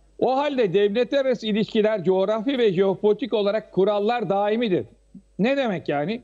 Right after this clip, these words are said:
İsrail kendi hatasını başka komşularına tevdi edemez. Yani Netanyahu hükümetinin başarısızlığını Türkiye'ye, Hamas'a destek verdiği yolunda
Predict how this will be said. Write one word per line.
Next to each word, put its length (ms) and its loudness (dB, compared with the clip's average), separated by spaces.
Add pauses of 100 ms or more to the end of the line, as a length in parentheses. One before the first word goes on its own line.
(120)
İsrail 440 -2
kendi 520 0 (100)
hatasını 640 0
başka 320 -2
komşularına 560 0
tevdi 360 2
edemez. 480 -2 (520)
Yani 340 0
Netanyahu 560 0
hükümetinin 540 2
başarısızlığını 840 2 (420)
Türkiye'ye, 760 2
Hamas'a 460 0
destek 440 0
verdiği 320 0
yolunda 600 2